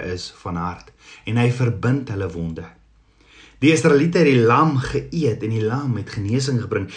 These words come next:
en die lam het verlossing gebring en hulle bevry uit slawerny. Hoor gou-gou, dis die lam wat hulle die krag gegee het om uit Egipte, uit slawerny uit te gestap het en Abba Vader se instruksies, se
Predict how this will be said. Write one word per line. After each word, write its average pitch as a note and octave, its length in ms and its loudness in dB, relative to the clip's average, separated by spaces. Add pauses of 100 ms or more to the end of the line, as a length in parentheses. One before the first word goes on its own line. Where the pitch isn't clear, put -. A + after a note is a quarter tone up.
(120)
en A#2+ 100 2
die B2+ 180 6
lam D3 320 4
het G#2 160 -4
verlossing A#2+ 560 4
gebring G2+ 300 -2 (180)
en C3 160 2
hulle B2+ 160 4
bevry B2 640 2
uit A2 220 -4
slawerny. F2 580 -6 (680)
Hoor D3 80 6
gou-gou, - 320 -4 (400)
dis C#3 160 4
die E3+ 160 8
lam D3 400 4
wat A2 160 -2
hulle G#2+ 160 -2
die G#2+ 160 -4 (160)
krag - 460 -2 (320)
gegee D3+ 560 2
het C3+ 100 0
om G2+ 220 -6 (100)
uit A#3+ 320 2 (240)
Egipte, B2 640 0 (100)
uit G#3+ 280 2
slawerny C3 920 2
uit B2 260 -2
te A#2 80 -6
gestap - 560 -6
het E2+ 140 -10 (260)
en F#2 240 -10
Abba G#2 160 -6
Vader A#2 500 0
se F2+ 220 -10
instruksies, F#2 720 -6
se F2+ 140 -6